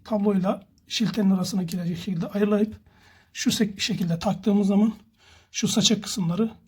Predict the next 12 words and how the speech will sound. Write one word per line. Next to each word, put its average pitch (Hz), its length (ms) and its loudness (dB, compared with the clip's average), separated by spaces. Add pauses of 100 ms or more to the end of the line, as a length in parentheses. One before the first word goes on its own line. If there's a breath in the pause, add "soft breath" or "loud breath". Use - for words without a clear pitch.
şu 220 120 -2
yanlara 185 420 4
temas 180 340 -2
edecek. 202 400 -2 (380 soft breath)
Şunu 208 280 4
kapattığımız 196 560 0
zaman 208 220 2
işlemimiz 196 520 0
tamam 170 320 0
oluyor. 165 380 -6 (600 loud breath)
Sonra 220 360 -2
bunu 226 300 0